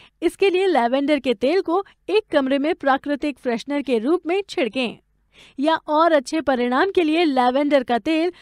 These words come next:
या उसे किसी क्रीम के साथ मिश्रण करके अपनी त्वचा पर मल लें। चिकनगुनिया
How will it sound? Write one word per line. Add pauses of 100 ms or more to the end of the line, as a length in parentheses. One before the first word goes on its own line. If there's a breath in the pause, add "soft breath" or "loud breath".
(160 soft breath)
या
उसे
किसी
क्रीम
के
साथ
मिश्रण
करके
अपनी
त्वचा
पर (140)
मल
लें। (480)
चिकनगुनिया